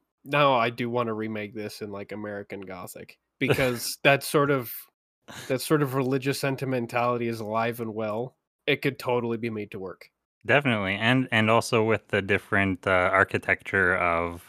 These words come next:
Speaker 2: I mean, it's in Addams Family, like, those old, uh, oh, what is the term for it? Art Deco? Is Art Deco? I mean, it is Gothic. Shit.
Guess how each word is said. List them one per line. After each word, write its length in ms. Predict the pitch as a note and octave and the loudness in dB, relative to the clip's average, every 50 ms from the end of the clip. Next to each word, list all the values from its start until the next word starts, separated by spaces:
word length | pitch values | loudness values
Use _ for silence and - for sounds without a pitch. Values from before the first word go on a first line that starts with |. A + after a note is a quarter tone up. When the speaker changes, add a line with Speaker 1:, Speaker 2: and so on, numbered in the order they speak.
| - - _ _ - | -20 -20 _ _ -2
Speaker 2:
I 80 | G2 | 0
mean, 160 | F#2 F#2+ F#2 | 2 2 2
it's 180 | F2+ E2 - - | 0 0 -2 -2
in 460 | G2+ F#2 F2+ F2+ F2+ F2+ F2+ F2 F2 - | -2 0 0 0 0 -2 -2 -4 -4 -4
Addams 300 | F#2+ F2 F2 G2 F#2+ F2+ | -2 0 0 0 -2 -4
Family, 360 | - - E2+ D#2+ D#2+ E2 F2 F2 | -6 -8 -6 -6 -4 -2 -4 -2
like, 80 | E2 | 0
those 200 | F#2+ F2+ F2 - | 0 -2 0 -2
old, 440 | G#2 F#2+ F#2 F#2 F#2 F2+ F2+ F2+ F2 | -2 -2 -2 -2 -2 -2 -4 -4 -4
uh, 240 | F2+ E2 D#2+ E2 E2+ G2 | -6 -4 -6 -6 -8 -6
oh, 180 | A2 G#2+ G2+ | -6 -6 -4
what 160 | F#2 G#2 G#2 | -2 -2 -2
is 100 | G#2 F#2 | -2 -2
the 80 | G#2+ G2+ | -6 -6
term 200 | - - G#2+ G2 | -6 -6 -6 -6
for 220 | - - A#2+ A#2 | -4 -2 -2 -2
it? 100 | A2 - - - - - - _ _ _ _ _ _ _ | -2 -4 -8 -14 -20 -20 -20 _ _ _ _ _ _ _
Art 180 | - A#2+ C3 B2+ | 6 6 8 8
Deco? 580 | C3 C#3 C3+ - F3 F3 F#3 F#3+ A3+ A#3 A3+ - - - | 8 6 6 6 6 6 6 6 4 2 -2 -6 -6 -4
Is 120 | C3+ B2 | -2 0
Art 180 | B2+ B2 C3 B2+ | 2 2 2 0
Deco? 200 | C3+ C3+ - - | 0 -2 0 0
I 60 | A#2+ A2 | 2 2
mean, 160 | G#2+ G#2+ G2+ | 4 2 2
it 80 | F#2+ | 0
is 140 | F#2 F#2 E2+ | -2 -4 -2
Gothic. 500 | - F2 F2 F#2+ - - F2+ F2+ - - - - - _ _ _ _ _ _ | 0 2 2 2 2 0 -6 -20 -20 -20 -20 -20 -20 _ _ _ _ _ _
Shit. 320 | - - - G2 E2+ - | -6 -4 -2 -4 -4 -4